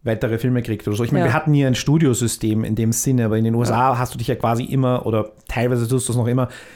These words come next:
Speaker 1: einem Studio oder einer Produktionsfirma verpflichtet und die haben zumindest so eine Art First Look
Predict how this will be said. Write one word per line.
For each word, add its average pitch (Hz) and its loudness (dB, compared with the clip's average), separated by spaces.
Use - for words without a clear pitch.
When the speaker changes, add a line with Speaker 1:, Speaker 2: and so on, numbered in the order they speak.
Speaker 1:
einem 113 -2
Studio 131 2
oder 117 2
einer 113 2
Produktionsfirma 123 0
verpflichtet 127 -2
und 120 -2
die 120 0
haben 120 0
zumindest 143 2
so 139 0
eine 123 2
Art 120 0
First 131 0
Look 139 0